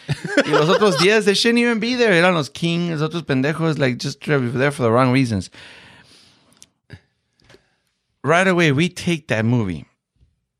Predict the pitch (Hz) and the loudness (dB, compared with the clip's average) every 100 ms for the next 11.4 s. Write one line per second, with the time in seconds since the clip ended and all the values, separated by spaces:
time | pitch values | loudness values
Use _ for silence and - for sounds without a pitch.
0 | 101 104 101 - 135 139 143 117 113 101 | -6 -4 -4 -4 -4 -2 -2 -2 -4 -2
1 | 123 139 120 117 113 104 113 104 95 85 | 0 2 4 4 2 -2 -4 -2 -2 -4
2 | 71 57 _ _ - 82 85 92 98 98 | -10 -18 _ _ -10 -8 -6 -2 -2 -2
3 | 104 101 95 92 - 95 95 101 107 107 | -2 -2 -2 -6 -10 -8 -6 -6 -4 -4
4 | 107 107 104 92 - 139 147 143 135 131 | -2 -2 -2 -4 -2 -2 0 0 0 0
5 | 123 120 120 113 110 104 - 107 78 - | 0 0 0 -2 -4 -6 -2 -2 -2 -10
6 | _ _ _ _ _ _ _ _ - - | _ _ _ _ _ _ _ _ -20 -20
7 | - - _ _ _ - 107 90 101 110 | -20 -20 _ _ _ -6 -4 -2 -2 -2
8 | 85 104 92 95 87 85 - 98 107 113 | -2 -2 0 0 -2 -4 -4 0 2 2
9 | 110 101 85 - - 113 123 151 123 - | 2 0 -4 -12 -4 -2 0 0 -2 -2
10 | 156 - - - 85 98 104 143 110 104 | -4 -4 -12 -8 -2 0 0 -2 -2 -4
11 | 101 117 135 | -2 -2 -4